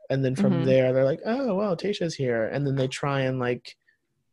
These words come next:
Speaker 1: just sort of, "Surprise, here she is." And maybe they have her mingle with the guys or something like that, and they're like, "Oh, Tayshia's, like, really attractive," and blah, blah, whatever. Um, that would be my guess.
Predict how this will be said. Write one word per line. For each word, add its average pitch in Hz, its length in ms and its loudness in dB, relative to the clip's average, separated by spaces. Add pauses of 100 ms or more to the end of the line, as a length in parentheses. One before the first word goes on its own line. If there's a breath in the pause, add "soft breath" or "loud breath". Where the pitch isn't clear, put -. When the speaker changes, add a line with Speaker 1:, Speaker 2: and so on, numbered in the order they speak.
(240)
Speaker 1:
just 147 240 -2
sort 143 180 2
of, 135 120 2
"Surprise, 226 580 4
here 185 140 0
she 170 240 2
is." 143 340 4
And 139 100 0
maybe 147 220 6
they 143 140 6
have 139 220 2
her 143 80 -2
mingle 135 300 0
with 131 200 -2
the 139 80 0
guys 127 500 2
or 127 100 -2
something 127 360 -6
like 123 180 -6
that, 120 240 -2
and 123 160 -4
they're 120 160 0
like, 110 220 -4 (320 loud breath)
"Oh, 226 160 0
Tayshia's, 240 440 -4
like, - 200 -4
really 139 520 -4
attractive," 135 520 -4
and 120 120 -6
blah, 156 340 0
blah, 123 60 -4
whatever. 135 600 0 (360 soft breath)
Um, 135 560 2 (760)
that 185 140 4
would 262 80 8
be 339 100 8
my 196 140 6
guess. 135 760 0